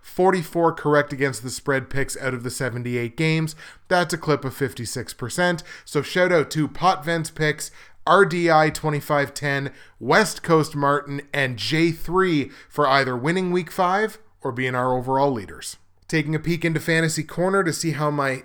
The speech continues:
eight fantasy football teams did in week five action. They're only four and four across the board.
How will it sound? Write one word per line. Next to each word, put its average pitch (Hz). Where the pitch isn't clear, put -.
eight 220
fantasy 160
football 151
teams 147
did 147
in 139
week 139
five 143
action. 123
They're 147
only 190
four 180
and 160
four 160
across 156
the 160
board. 143